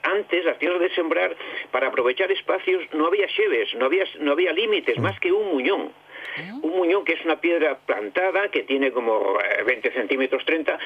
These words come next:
Speaker 1: y que todo el mundo respetaba, porque debajo de los muñones había testigos.
Speaker 3: Ah.
Speaker 1: Es decir,
Speaker 2: Mm.
Speaker 1: los, los, los, eh, colindantes tenían un trozo de teja, un trozo de cazuela rota, cada
Speaker 2: Mm.
Speaker 1: uno.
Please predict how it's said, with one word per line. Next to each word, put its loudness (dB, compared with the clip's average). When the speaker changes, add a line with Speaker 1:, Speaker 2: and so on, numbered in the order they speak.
Speaker 1:
y 0
que 0
todo 2
el -4
mundo 2
respetaba, 0
porque 0
debajo 2
de 4
los 2
muñones 2
había 2
testigos. -2
Speaker 3:
Ah. -6
Speaker 1:
Es -2
decir, -2
Speaker 2:
Mm. -18
Speaker 1:
los, 0
los, 0
los, 0
eh, 2
colindantes 0
tenían 0
un 0
trozo 2
de 0
teja, -2
un 0
trozo 0
de 2
cazuela 2
rota, 0
cada 0
Speaker 2:
Mm. 4
Speaker 1:
uno. 0